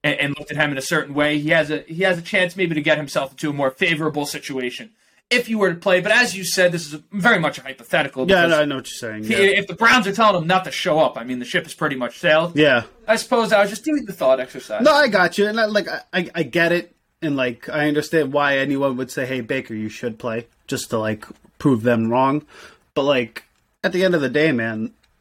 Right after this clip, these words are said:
Speaker 2: I don't think there's anything he's gonna be able to do in Cleveland where they're either gonna want to bring him back or it changes anything about his reputation. I mean, what more does he have to do in Cleveland?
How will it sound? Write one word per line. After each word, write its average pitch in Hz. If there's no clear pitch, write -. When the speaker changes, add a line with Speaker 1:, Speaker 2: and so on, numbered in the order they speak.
Speaker 2:
I 165
don't 180
think 175
there's 151
anything 151
he's 120
gonna 127
be 123
able 123
to 120
do 123
in 113
Cleveland 127
where 113
they're 123
either 123
gonna 120
want 123
to 120
bring 123
him 117
back 127
or 113
it 127
changes 131
anything 127
about 120
his 113
reputation. 127
I 131
mean, 131
what 156
more 156
does 147
he 143
have 143
to 139
do 135
in 120
Cleveland? 123